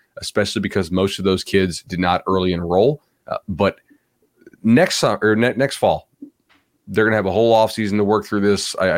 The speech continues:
I think you're gonna have a very talented offensive line, uh, and it's Steve Sarkisian. So I generally trust those teams are gonna score points, and I think they're gonna be in the Big Twelve for, uh, a couple more years,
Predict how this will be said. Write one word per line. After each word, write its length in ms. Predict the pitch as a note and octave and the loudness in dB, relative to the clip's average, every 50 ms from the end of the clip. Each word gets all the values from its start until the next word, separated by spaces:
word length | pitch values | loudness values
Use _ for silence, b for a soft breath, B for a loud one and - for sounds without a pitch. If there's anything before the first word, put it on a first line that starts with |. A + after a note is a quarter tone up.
| F2+ - - | -2 -2 -4
I 40 | F2+ | -4
think 200 | - A2 G2+ F2 | -2 -4 -4 -2
you're 100 | G2 F2+ | -2 -2
gonna 140 | F#2 G2 F#2+ | -2 -2 -2
have 80 | F2 | -2
a 40 | E2+ | -4
very 200 | E2 F#2+ F#2+ F#2+ | -2 0 0 0
talented 360 | F2 - G2+ F#2 F#2 F#2 F2+ F2+ | 0 -2 -2 0 0 0 0 0
offensive 400 | F2 E2+ - - - - - - | -2 -2 -4 -10 -18 -18 -8 -4
line, 400 | F2+ G2 G#2 G#2 G#2 G2+ F#2+ - b b b b b b b b - | 0 0 2 2 2 0 -2 -4 b b b b b b b b -8
uh, 240 | E2 D#2+ D#2 D2+ - - - | -6 -4 -4 -4 -4 -4 -4
and 300 | E2+ E2+ E2 D#2+ D2 - _ _ | -4 -4 -4 -4 -8 -10 _ _
it's 140 | - D#2 - - | -16 -12 -10 -4
Steve 180 | - G#2 G2 - | -2 0 0 0
Sarkisian. 460 | - F2+ - - A2+ G#2 D#2 C#2 - | 0 -4 -2 0 0 0 0 -2 -2
So 80 | - F#2 | -2 0
I 80 | F#2+ | 0
generally 600 | F#2+ F2 E2+ F#2+ G2 A2+ A#2 A#2+ A#2+ B2 A2+ A2 G2+ | 0 -2 -4 0 2 2 4 4 4 4 2 2 0
trust 320 | G2+ - G#2+ G2+ G2 - | 0 0 0 0 0 0
those 160 | - F#2+ F#2+ | -2 -4 -4
teams 300 | - - G#2 F#2+ F2+ E2+ | -2 -2 -2 -2 -2 -2
are 40 | F#2 F#2 | -2 -2
gonna 140 | F#2 F2+ | -2 -2
score 260 | F2 - - F2 E2+ - | -4 -6 -6 -6 -6 -6
points, 560 | _ - - G#2 G#2 G2 - - - - - _ _ _ _ _ _ _ _ _ _ - | _ -2 0 2 2 2 0 -2 -6 -8 -8 _ _ _ _ _ _ _ _ _ _ -8
and 180 | - F2+ F#2 F2+ | -4 -2 -2 0
I 120 | - G2+ | 0 -2
think 160 | G2+ - D#3 D3 | -2 -2 -2 -2
they're 80 | E3 D#3 | 0 2
gonna 160 | F3 F3 D#3 | 2 2 2
be 140 | B2+ D#3+ F3+ | 2 2 2
in 80 | F3 | 2
the 40 | D#3+ | 2
Big 140 | D3 E3 - | 0 0 -2
Twelve 420 | - - D#3 F3 F3+ F3+ D#3+ B2 - | 2 2 4 4 4 4 2 0 -4
for, 500 | - - B2+ A#2 A#2 A#2+ A#2 A2+ G#2 b b b b b b b b - | -4 -2 0 2 4 4 2 2 0 b b b b b b b b -12
uh, 200 | A2 G#2+ A2+ A#2+ | -8 -6 -4 -6
a 200 | A#2+ - _ _ | -6 -8 _ _
couple 240 | - B2+ C3 D#3+ F3+ | -4 -4 -4 -2 -2
more 160 | F3+ D3+ A#2 | 0 2 4
years, 400 | A2 G2+ G#2+ B2 C3+ C#3+ - - | 4 4 2 0 -2 -4 -10 -18